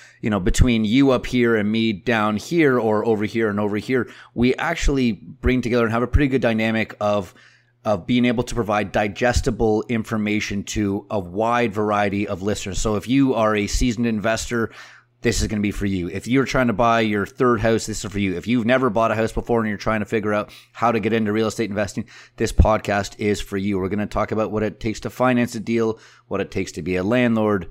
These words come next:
what a good deal looks like, who you need to make one happen, horror stories, success stories.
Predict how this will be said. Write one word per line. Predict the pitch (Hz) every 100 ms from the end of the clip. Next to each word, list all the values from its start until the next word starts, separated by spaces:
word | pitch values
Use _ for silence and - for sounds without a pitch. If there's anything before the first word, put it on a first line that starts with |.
| -
what | - 92
a | 82
good | 131 104
deal | 120 113
looks | 113 -
like, | 110 107 104 - _
who | - 120
you | 107
need | 101
to | 104
make | 98 -
one | 95
happen, | 92 127 123 120 110 - - _ _ _
horror | 98 113
stories, | 107 123 117 110
success | - 92 120 117
stories. | - 117 110 110 107 - -